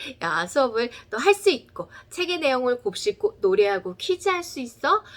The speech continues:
그리고, 어, 우리 아이들의 상상력도 같이 자극을 줄 수 있는 책 활용 수업, 저는 너무너무 추천을 드리고요. 그 다음에 이달에 새로 나온 따닥 한글 투게더. 이거는, 음, 목적이 분명합니다.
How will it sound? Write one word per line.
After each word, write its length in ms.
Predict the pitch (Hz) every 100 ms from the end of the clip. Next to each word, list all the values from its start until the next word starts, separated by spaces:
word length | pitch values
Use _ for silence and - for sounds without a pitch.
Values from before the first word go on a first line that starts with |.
| -
그리고, 480 | - 403 254 453 - _
어, 220 | 180 190 -
우리 220 | 202 220
아이들의 440 | 170 - 403 427 - _
상상력도 680 | - 440 466 427 381 - 208
같이 300 | - - -
자극을 440 | - 247 381 349
줄 140 | 254
수 140 | 233 254
있는 360 | 175 247 339 - - -
책 200 | - 453
활용 280 | - 427 370
수업, 280 | 285 175 -
저는 280 | 214 220 202
너무너무 400 | - 339 311 214
추천을 460 | - - 359 320
드리고요. 640 | - 208 240 180 240 381 - - -
그 160 | - 330
다음에 320 | 302 247 247
이달에 420 | - 254 370 320
새로 260 | 285 240 233
나온 400 | 175 160 294 427 - - -
따닥 420 | 285 285 262 262
한글 340 | - 370 381
투게더. 380 | 381 226 175 - - - -
이거는, 400 | 277 339 392 277 - _ 220
음, 160 | 208
목적이 380 | 254 - 403 359
분명합니다. 680 | 233 269 320 220 160 151